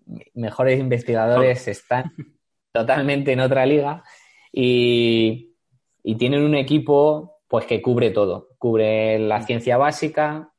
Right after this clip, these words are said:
Speaker 1: han hecho estudios en ratas, han hecho estudios en monos, han es-, eh, han hecho estudios de simulación informática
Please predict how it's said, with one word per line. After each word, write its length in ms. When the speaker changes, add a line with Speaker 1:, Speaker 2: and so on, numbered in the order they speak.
Speaker 1:
han 140
hecho 320
estudios 520
en 260
ratas, 720
han 100
hecho 180
estudios 380
en 100
monos, 520
han 140
es-, 200
eh, 240
han 160
hecho 220
estudios 1080
de 160
simulación 500
informática 1000